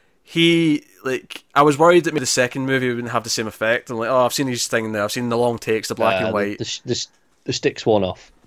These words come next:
Speaker 1: But it didn't. It worked. It was beautiful. I, I think it's because he does so much in, in the,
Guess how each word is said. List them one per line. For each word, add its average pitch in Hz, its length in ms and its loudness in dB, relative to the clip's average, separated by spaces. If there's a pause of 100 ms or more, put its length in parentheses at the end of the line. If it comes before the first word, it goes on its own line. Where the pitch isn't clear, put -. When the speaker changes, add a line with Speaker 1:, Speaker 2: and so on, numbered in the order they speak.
(600)
Speaker 1:
But 127 100 0
it 117 80 -2
didn't. 95 260 -4
It 107 120 -8
worked. - 280 -8
It - 40 -12
was 113 80 -12
beautiful. 104 360 -14 (200)
I, 190 260 6
I 175 40 6
think 202 120 4
it's 240 80 0
because 214 160 -4
he 165 80 2
does 151 160 0
so - 240 0
much 127 320 0
in, 127 260 -4
in 131 200 -2
the, 123 120 -4